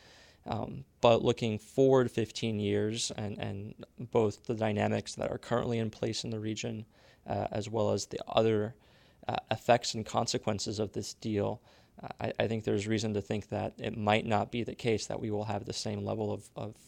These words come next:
of leverage and, and the same level of military capability against Iran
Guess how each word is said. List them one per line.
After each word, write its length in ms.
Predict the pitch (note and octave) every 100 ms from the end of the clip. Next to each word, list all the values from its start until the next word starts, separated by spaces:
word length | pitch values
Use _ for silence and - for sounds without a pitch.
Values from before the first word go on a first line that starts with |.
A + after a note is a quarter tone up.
| _
of 220 | - A2+ A2+
leverage 540 | A2 G#2+ G#2 G#2 - -
and, 220 | G#2+ G#2+ -
and 140 | G#2+
the 60 | G#2
same 240 | G#2+ G#2+
level 220 | G2+ G#2+
of 60 | G#2
military 440 | G#2 G#2+ - A2
capability 720 | - A2+ A2 B2 B2+ A#2 G#2+
against 340 | G#2 A2+ A#2 -
Iran 380 | G1+ - -